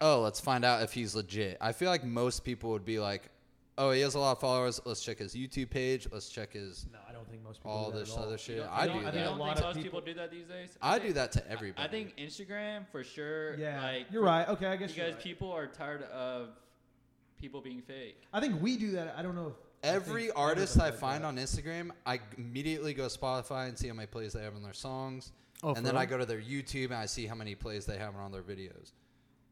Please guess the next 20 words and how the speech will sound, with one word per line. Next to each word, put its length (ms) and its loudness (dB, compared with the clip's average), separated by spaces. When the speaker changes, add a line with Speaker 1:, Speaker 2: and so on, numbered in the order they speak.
Speaker 1:
That's 180 0
Speaker 2:
Yeah, 40 0
Speaker 1:
just 140 2
Speaker 2:
but, 100 2
Speaker 1:
what 40 -2
I 120 2
Speaker 2:
like, 160 0
Speaker 1:
do, 240 -4
but 140 -4
Speaker 2:
you 60 -2
know. 460 -6
Speaker 4:
I 80 -2
never 200 4
find 260 2
artists 300 0
on 80 -4
Instagram, 500 -6
though. 160 -10
I 80 -4
always, 380 0